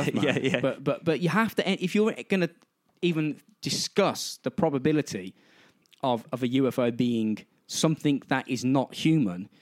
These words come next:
Speaker 2: you then have to entertain these crazy ideas, and they may not be crazy. They
Speaker 1: Yeah.
Speaker 2: just sound
Speaker 1: They
Speaker 2: crazy.
Speaker 1: just sound crazy 'cause we don't know.
Speaker 2: 'Cause we don't know.
Speaker 1: Yeah.
Speaker 2: Uh, may-, maybe in a hundred years' time,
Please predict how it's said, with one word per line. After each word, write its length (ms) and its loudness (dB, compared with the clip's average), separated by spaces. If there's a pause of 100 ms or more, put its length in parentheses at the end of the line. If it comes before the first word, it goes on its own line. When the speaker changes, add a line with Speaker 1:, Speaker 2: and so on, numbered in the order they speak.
(360)
Speaker 2:
you 100 0
then 180 4
have 240 0
to 160 -2
entertain 560 0
these 160 0
crazy 560 0
ideas, 640 0
and 100 -2
they 60 2
may 240 4
not 160 2
be 60 0
crazy. 420 2
They 80 4
Speaker 1:
Yeah. 60 4
Speaker 2:
just 260 0
sound 400 4
Speaker 1:
They 60 0
Speaker 2:
crazy. 180 4
Speaker 1:
just 20 0
sound 240 2
crazy 300 2
'cause 120 -10
we 100 -2
don't 180 0
know. 120 2
Speaker 2:
'Cause 160 0
we 80 2
don't 320 0
know. 160 2
Speaker 1:
Yeah. 120 2 (560)
Speaker 2:
Uh, 120 -8
may-, 400 0
maybe 400 4
in 80 4
a 60 4
hundred 340 2
years' 240 2
time, 460 0